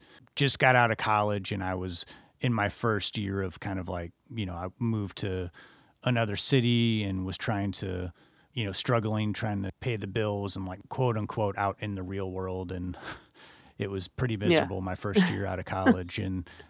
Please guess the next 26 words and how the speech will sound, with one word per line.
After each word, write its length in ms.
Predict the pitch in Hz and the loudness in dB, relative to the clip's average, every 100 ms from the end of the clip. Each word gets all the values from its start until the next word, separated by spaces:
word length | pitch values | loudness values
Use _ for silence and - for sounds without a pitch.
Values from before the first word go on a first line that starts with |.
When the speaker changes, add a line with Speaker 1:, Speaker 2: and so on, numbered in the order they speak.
| - - | -20 -10
Speaker 1:
you 120 | 107 | -6
know, 80 | 98 | -4
I 20 | |
really 320 | 95 107 98 | -2 0 -2
connected 480 | 95 101 95 - 98 | -2 -4 -4 -4 -6
with 100 | 95 | -6
this 220 | 95 - | -2 -2
movie 480 | 107 98 95 98 95 | -2 -4 -4 -6 -4
and 280 | 92 90 92 - - | -4 -6 -8 -12 -6
that 160 | 104 | -4
idea 460 | 98 95 92 95 95 | -4 -6 -8 -6 -6
of 200 | 90 - - - | -6 -10 -16 -8
friends 340 | - 110 104 | -4 -2 2
separate. 540 | - 113 110 104 101 | 2 2 0 -2 -2
Like, 160 | 98 95 | -4 -4
I 100 | 101 | -2
had 160 | 98 98 | -2 -2
just 260 | 110 104 - | 0 2 2
had 160 | 110 | 2
all 200 | 104 107 104 | 2 2 2
these 160 | 104 | 0
friends 360 | - 113 107 98 | -2 -2 -2 -2
that 100 | 104 | -2
I 80 | 98 | -2
made 360 | 101 101 98 98 | -2 -4 -4 -4
in, 320 | 95 95 | -4 -6